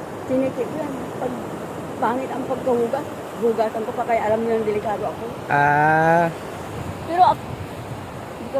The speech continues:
Speaker 1: sukat maniwala. Tatlo ang P W D ko.
Speaker 2: Ah, tatlo P W D yung card?
Speaker 1: Oo, oo.
Speaker 2: Ano, isa?
Speaker 1: May,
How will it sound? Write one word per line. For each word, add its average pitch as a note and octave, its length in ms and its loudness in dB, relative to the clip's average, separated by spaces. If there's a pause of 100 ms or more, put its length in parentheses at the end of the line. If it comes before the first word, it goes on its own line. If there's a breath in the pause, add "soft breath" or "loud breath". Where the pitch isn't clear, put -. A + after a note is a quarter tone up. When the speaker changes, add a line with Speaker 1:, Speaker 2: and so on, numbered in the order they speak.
Speaker 1:
sukat C4 320 -6
maniwala. B3 480 -2 (1040)
Tatlo F#3 240 -2
ang A3+ 80 2
P A3+ 160 -2
W A3 400 2
D G#3 80 -6
ko. G#3 120 -10 (840)
Speaker 2:
Ah, A#3 80 6
tatlo A#3 400 4
P A3+ 80 8
W G#3 400 8
D F#3+ 160 6
yung F#3+ 160 6
card? G#3 240 6
Speaker 1:
Oo, G3+ 160 2
oo. C4 400 4 (240)
Speaker 2:
Ano, A3+ 160 6
isa? G#3+ 320 8
Speaker 1:
May, C4 140 0